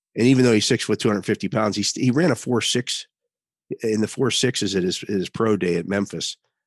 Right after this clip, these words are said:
uh, when he came out. So, I mean, he's got some speed, um, but you can play him inside or out. He's kind of a Vince Williams type player, um, you know, in terms of the versatility.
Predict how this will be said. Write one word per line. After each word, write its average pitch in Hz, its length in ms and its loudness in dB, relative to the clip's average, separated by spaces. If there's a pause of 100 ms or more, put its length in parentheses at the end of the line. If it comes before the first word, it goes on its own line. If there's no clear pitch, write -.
(200)
uh, 90 80 -4
when 92 120 0
he 90 80 -2
came 95 260 0
out. 92 240 -2 (220)
So, 95 340 0
I 101 140 -8
mean, 107 160 0
he's 101 80 -2
got 156 160 0
some 110 140 -4
speed, 104 460 2 (720)
um, 101 540 -2
but 117 160 -4
you 202 80 0
can 220 120 0
play 165 260 4
him 139 120 4
inside 127 440 2
or 95 120 0
out. 127 240 0
He's - 120 -10
kind 226 180 0
of 233 80 0
a 151 60 4
Vince 131 300 0
Williams 107 560 0 (160)
type 98 220 -4
player, 87 380 -6 (640)
um, 90 480 -4 (380)
you 107 80 -2
know, 92 60 0
in 95 80 -2
terms 104 300 -2
of 92 220 -4
the 92 260 -8
versatility. 98 800 -2